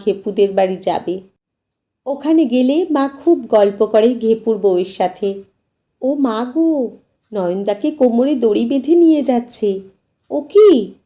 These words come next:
কিসের আওয়াজ বোমার মতো চারিদিকে ধোঁয়ায় ধোঁয়া?" দুজন মাটিতে গড়াগড়ি খাচ্ছে। ছিনাত মাটিতে বসে পড়েছে।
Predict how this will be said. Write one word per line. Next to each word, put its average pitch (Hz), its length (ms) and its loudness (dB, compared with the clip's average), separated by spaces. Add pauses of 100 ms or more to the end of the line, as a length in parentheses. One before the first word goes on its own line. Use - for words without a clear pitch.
(320)
কিসের 381 380 -2
আওয়াজ 240 380 -4
বোমার 247 340 2
মতো 269 280 0
চারিদিকে 247 720 0 (260)
ধোঁয়ায় 254 420 2
ধোঁয়া?" 247 380 0 (1200)
দুজন 349 440 2
মাটিতে 294 440 0
গড়াগড়ি 214 520 0
খাচ্ছে। 208 640 0 (440)
ছিনাত 240 460 0 (240)
মাটিতে 220 400 -2
বসে 190 340 -2
পড়েছে। 185 600 -4